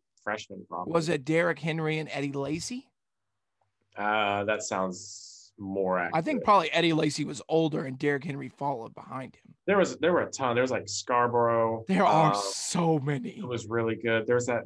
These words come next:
Speaker 1: what was that guy? Um,
Speaker 2: P J, um, Yeldon or something like that. He was
Speaker 1: Yeldon.
Speaker 2: one of them.
Speaker 1: There's the guy who went to Tennessee Vols, and now he's with the Saints. What's the
Speaker 2: Kamara?
Speaker 1: Saints?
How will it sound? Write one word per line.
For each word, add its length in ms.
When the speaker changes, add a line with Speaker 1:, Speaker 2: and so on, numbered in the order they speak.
Speaker 1:
what 100
was 120
that 140
guy? 380
Um, 480
Speaker 2:
P 40
J, 360
um, 400
Yeldon 420
or 100
something 300
like 200
that. 280
He 20
was 220
Speaker 1:
Yeldon. 40
Speaker 2:
one 140
of 60
them. 40
Speaker 1:
There's 180
the 200
guy 420
who 120
went 200
to 60
Tennessee 760
Vols, 500
and 80
now 160
he's 120
with 100
the 60
Saints. 480
What's 140
the 60
Speaker 2:
Kamara? 120
Speaker 1:
Saints? 160